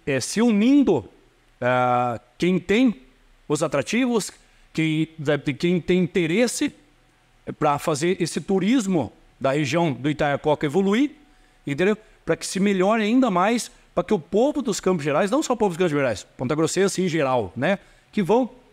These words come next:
vão aproveitar, vão lá, vão conhecer as trilhas de ciclismo, né? A gente tem algumas trilhas que, que, que saem ali do Passo do Popo, é, é, tanto de caminhada quanto de ciclistas,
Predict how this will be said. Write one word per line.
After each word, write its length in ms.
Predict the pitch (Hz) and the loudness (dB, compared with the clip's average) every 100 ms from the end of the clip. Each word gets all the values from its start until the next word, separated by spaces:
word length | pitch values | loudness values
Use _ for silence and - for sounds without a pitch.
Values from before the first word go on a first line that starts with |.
| _ | _
vão 160 | 127 190 | 0 2
aproveitar, 920 | 175 147 127 151 196 196 - _ _ | 2 0 0 2 2 0 -6 _ _
vão 200 | 135 175 | 0 2
lá, 100 | 170 | 2
vão 180 | 180 185 | 2 0
conhecer 580 | 180 165 143 160 185 180 - - _ - | 2 0 0 0 -2 -2 -10 -20 _ -6
as 220 | 143 - | -6 -2
trilhas 400 | 208 214 202 165 | 0 2 2 0
de 80 | 185 | -2
ciclismo, 720 | 202 - 202 220 180 190 180 - _ _ _ | -4 -2 2 2 2 0 -2 -8 _ _ _
né? 260 | 117 165 196 - _ _ | -2 0 0 -6 _ _
A 80 | 123 | -2
gente 260 | 135 185 - | -2 -2 0
tem 120 | 208 | 0
algumas 340 | 185 214 170 | 2 0 0
trilhas 420 | - 180 214 170 | -2 0 2 0
que, 200 | - 147 | 0 -4
que, 180 | 131 143 | -2 -4
que 160 | 123 139 | -2 -4
saem 420 | - 170 196 175 | 0 2 2 2
ali 200 | 147 180 | 2 0
do 100 | 160 | -2
Passo 360 | - 165 180 - | -2 -2 -2 -2
do 80 | 165 | -2
Popo, 520 | 170 208 - 202 180 - _ _ _ | 0 0 0 -2 -2 -8 _ _ _
é, 580 | 135 143 143 139 139 135 - - | -4 -2 0 0 2 0 -2 -6
é, 340 | 147 131 127 123 | -2 0 0 -2
tanto 600 | - 202 180 175 135 120 - | -2 -2 0 0 0 -2 -6
de 100 | 156 | -4
caminhada 680 | 185 180 165 190 185 156 143 | -2 -2 0 2 0 0 -2
quanto 460 | 156 180 190 175 | 0 0 0 -2
de 100 | 151 | -2
ciclistas, 920 | - - 165 190 190 - 156 131 120 | -6 -8 -4 0 0 0 -2 -2 -4